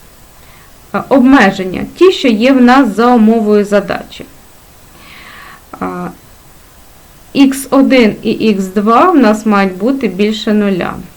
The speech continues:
Тобто клітинка, де в нас буде ікс один, умовно те, що ми шукаємо,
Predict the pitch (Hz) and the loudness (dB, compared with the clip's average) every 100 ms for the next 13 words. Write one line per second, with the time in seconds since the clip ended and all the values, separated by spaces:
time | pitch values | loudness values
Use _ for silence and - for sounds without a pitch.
0 | - - - - - - - - - - | -20 -20 -20 -20 -20 -20 -20 -20 -20 -20
1 | - - 208 170 - - - - - - | -20 -8 -4 -4 -6 -12 -12 -12 -18 -20
2 | - - - - - - - - - - | -20 -20 -20 -20 -20 -20 -20 -20 -20 -20
3 | - - - - - - - - - - | -20 -20 -20 -20 -20 -20 -20 -20 -20 -20
4 | - - - - - - - - 269 277 | -20 -20 -20 -20 -20 -20 -12 -2 0 0
5 | 285 208 190 190 190 196 - - - - | 0 -2 -2 -6 -10 -12 -16 -20 -20 -20
6 | - - - - - - 202 214 214 208 | -20 -20 -20 -20 -18 -6 0 2 2 0
7 | 214 202 202 233 - - 214 185 175 180 | 0 0 -2 -4 -10 -8 -6 -4 -4 -4
8 | 220 240 220 220 214 214 214 214 208 208 | -4 -2 0 0 0 -2 -6 -4 -4 -4
9 | 214 - - 208 202 214 | -6 -12 -8 -6 -4 -6